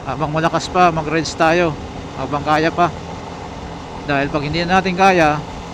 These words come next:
andun lang tayo sa isang sulok. Sa bahay. Hindi natin kaya magmotor. So, hindi na tayo makakapag-rides ng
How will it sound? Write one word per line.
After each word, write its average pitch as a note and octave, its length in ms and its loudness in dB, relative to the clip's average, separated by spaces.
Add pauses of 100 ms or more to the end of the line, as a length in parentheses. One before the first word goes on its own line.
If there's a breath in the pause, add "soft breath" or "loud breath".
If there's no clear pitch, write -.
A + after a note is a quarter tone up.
(1200)
andun D3+ 320 -2
lang D3+ 160 -2
tayo D3+ 180 6
sa D#3+ 140 -2
isang D3+ 160 -4
sulok. D3+ 400 0 (2500)
Sa - 80 -10
bahay. D3+ 640 4 (1800)
Hindi B2+ 160 -8
natin C#3 240 -2
kaya C#3 320 0
magmotor. C#3 480 -2 (500)
So, B2+ 140 -8
hindi C3+ 160 -4
na - 20 -4
tayo C#3 300 0
makakapag-rides C3+ 640 -4
ng C#3 140 -4